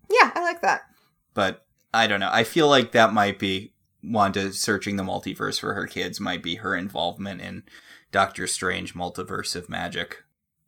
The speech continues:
Speaker 2: But, uh, that is the end of this episode. Uh, did y-, you, you
Speaker 1: I
Speaker 2: want
Speaker 1: don't
Speaker 2: to
Speaker 1: think we're really doing Easter eggs anymore because we're kind of
Speaker 2: It's its own thing now.
Speaker 1: Yeah, we've kind of moved past the
Speaker 2: Although, although All White Vision is a reference to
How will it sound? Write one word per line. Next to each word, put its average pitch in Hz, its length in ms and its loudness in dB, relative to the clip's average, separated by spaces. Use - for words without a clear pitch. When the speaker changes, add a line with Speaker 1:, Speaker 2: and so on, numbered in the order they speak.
Speaker 2:
But, 104 400 0
uh, 107 400 4
that 113 400 2
is 120 220 -4
the 120 140 -2
end 120 200 -2
of 117 100 -4
this - 240 -4
episode. 120 720 0
Uh, 107 280 8
did 113 240 -2
y-, - 160 -8
you, 110 240 -4
you 113 220 -2
Speaker 1:
I 269 60 8
Speaker 2:
want 370 140 6
Speaker 1:
don't 480 100 0
Speaker 2:
to - 40 -14
Speaker 1:
think 440 160 4
we're 403 120 6
really 370 200 2
doing 285 340 -2
Easter 359 320 2
eggs 247 240 4
anymore 214 540 0
because 240 880 0
we're 220 160 0
kind 311 320 0
of 254 440 2
Speaker 2:
It's 117 220 -8
its - 140 -10
own 107 180 -2
thing 117 240 -4
now. - 200 -8
Speaker 1:
Yeah, 262 220 8
we've 247 140 2
kind 285 160 0
of 277 100 -6
moved 254 220 -6
past - 640 -2
the 202 440 -6
Speaker 2:
Although, 113 260 2
although 107 300 6
All 104 200 2
White 98 240 2
Vision 95 300 -6
is 92 140 -4
a 95 60 -6
reference 92 560 -6
to 95 360 -8